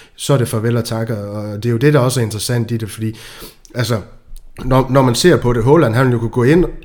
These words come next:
nej, han kan ikke binde Real Madrid sammen på samme måde, Benzema, det vil jeg overhovedet ikke anfægte, men, men, men scoringsmæssigt, der vil han jo minimum kunne levere det, Benzema har gjort, det er jeg slet ikke i tvivl om, og så vil vi have ham tre år mere,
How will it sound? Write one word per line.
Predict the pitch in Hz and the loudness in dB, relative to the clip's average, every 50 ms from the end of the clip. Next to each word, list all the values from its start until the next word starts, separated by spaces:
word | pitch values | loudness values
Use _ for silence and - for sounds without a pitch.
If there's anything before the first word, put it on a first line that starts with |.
| 123 117 107 | -12 -10 -6
nej, | 120 123 131 131 | -4 -2 0 0
han | 127 135 | 0 0
kan | 156 | 0
ikke | 170 143 - | -2 0 0
binde | 143 127 120 120 - 117 117 113 | 0 0 0 -2 -2 -4 -4 -2
Real | 131 123 120 | 0 0 0
Madrid | 117 120 139 143 | 0 0 0 0
sammen | 143 - 143 139 113 | 2 2 2 2 0
på | 107 | -2
samme | - - 131 131 | -2 -2 0 0
måde, | 127 127 117 | 0 0 0
Benzema, | 110 117 107 - - 110 123 | -2 -4 -4 -4 -4 -4 -2
det | 127 120 | 0 0
vil | 135 123 | 0 0
jeg | 117 113 | 2 0
overhovedet | 113 123 139 135 | 2 2 2 2
ikke | 123 117 | 2 2
anfægte, | 127 143 151 147 135 101 95 - | 0 0 -2 -2 -6 -8 -6 -6
men, | 113 107 107 - - - - - - - | -8 -8 -8 -10 -16 -20 -20 -18 -8 -4
men, | 120 - 117 113 113 | -2 -2 -2 0 -2
men | 117 113 113 110 - | -2 -2 -4 -4 -6
scoringsmæssigt, | - - 151 170 180 170 143 - - 113 104 98 117 98 - | -4 0 2 4 4 4 4 0 -2 -4 -4 -4 -6 -6 -2
der | 127 127 | -2 0
vil | 131 117 | 0 0
han | 113 117 113 | 0 -2 -2
jo | 110 113 | -2 0
minimum | 117 143 175 156 139 110 107 104 101 | 2 4 4 4 4 0 -2 -4 -6
kunne | - - 110 110 | -6 -4 -4 0
levere | 113 156 170 143 113 | 4 4 6 6 4
det, | 113 107 95 | 2 -2 -4
Benzema | 110 104 101 - - 107 113 113 117 - - - - - | -6 -6 -6 -6 -6 -2 -2 -2 -2 -4 -8 -20 -20 -10
har | - 117 107 | -6 -4 -2
gjort, | 101 120 135 143 123 - | 0 2 2 2 2 2
det | - 117 | 0 -2
er | |
jeg | 113 113 | 0 0
slet | 127 135 | 2 2
ikke | 135 135 | 2 2
i | 123 | 0
tvivl | - - 160 143 113 110 | 2 2 4 4 2 0
om, | 107 107 | -4 -4
og | 104 104 | -4 -2
så | - 135 | 0 0
vil | 127 113 | 0 0
vi | 113 | -2
have | 104 120 123 113 | -2 0 0 0
ham | 127 120 | 0 -2
tre | 117 - - 147 139 127 | -2 -2 0 2 2 4
år | 117 113 | 2 2
mere, | 110 113 120 139 139 | 2 2 2 2 0